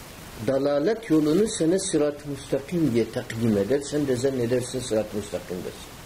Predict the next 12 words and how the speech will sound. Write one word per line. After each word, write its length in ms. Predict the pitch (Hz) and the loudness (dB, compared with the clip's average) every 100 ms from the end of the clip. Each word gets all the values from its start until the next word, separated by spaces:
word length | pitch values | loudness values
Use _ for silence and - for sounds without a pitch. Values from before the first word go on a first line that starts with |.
| - - 139 | -16 -12 -2
Budur 220 | 151 123 - | 0 0 -4
fitne. 280 | 98 - 80 - - - - - - - - - - - - - - - - - - - - - - - | -10 -8 -10 -10 -18 -18 -18 -18 -18 -18 -18 -18 -18 -18 -18 -18 -18 -18 -18 -18 -18 -18 -18 -18 -14 -2
Değil 300 | 135 220 202 | 0 2 -2
fitne, 420 | - 156 139 143 135 | -2 -2 2 2 2
"Ben 140 | 131 | 0
kötü 280 | 131 123 127 | 0 0 2
yola 200 | 110 104 | 4 2
düştüm." 340 | 92 - - - - - - - - - - - - | -2 -12 -14 -16 -18 -18 -18 -18 -18 -18 -18 -18 -6
Fitne 460 | 127 117 156 240 - - - - - 98 | -4 2 2 2 0 -8 -14 -12 -10 -4
zannedersin 760 | 104 190 208 139 156 156 - 104 | 0 2 4 2 2 0 0 0
iyi 180 | 107 113 | 4 4
yoldasın. 480 | 90 78 - - | 2 -2 -10 -14